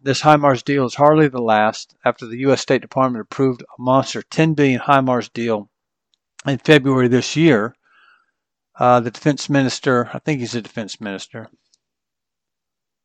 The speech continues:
Stand by. Yep, the defense minister, uh, said Warsaw is already negotiating that one,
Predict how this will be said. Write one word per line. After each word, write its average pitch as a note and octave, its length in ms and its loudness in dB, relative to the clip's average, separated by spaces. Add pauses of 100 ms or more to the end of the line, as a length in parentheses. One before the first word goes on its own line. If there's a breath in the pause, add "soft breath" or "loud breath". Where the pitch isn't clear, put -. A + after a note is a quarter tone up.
(1000)
Stand C#3 320 -2
by. G2+ 280 -4 (920 soft breath)
Yep, F3+ 240 0
the C#3 120 -2
defense D#3 360 0
minister, B2+ 580 -2 (1000 soft breath)
uh, B2+ 200 4
said C#3+ 280 2
Warsaw C#3+ 480 6
is A#2+ 80 -6
already D3 360 6
negotiating A#2+ 920 2
that C#3+ 260 6
one, A#2 360 -8